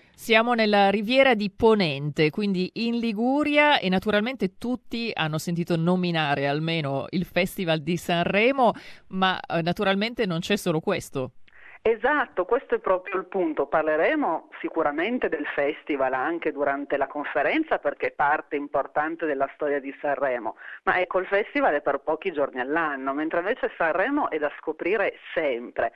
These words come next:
Speaker 2: Prima di tutto c'è la bellezza del clima, perché è il clima della Costa Azzurra, della Riviera, quindi non troppo caldo, non troppo freddo,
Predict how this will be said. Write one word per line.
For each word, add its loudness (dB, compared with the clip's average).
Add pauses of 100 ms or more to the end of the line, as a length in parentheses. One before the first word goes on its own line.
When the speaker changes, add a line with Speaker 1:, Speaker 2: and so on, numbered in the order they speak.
(280)
Speaker 2:
Prima 0
di -4
tutto -2
c'è -2
la 2
bellezza -4
del -6
clima, -2
perché -6
è 0
il -4
clima -2
della -2
Costa -4
Azzurra, -2
della -2
Riviera, -2 (320)
quindi -2
non 0
troppo -2
caldo, -4
non -4
troppo -6
freddo, -2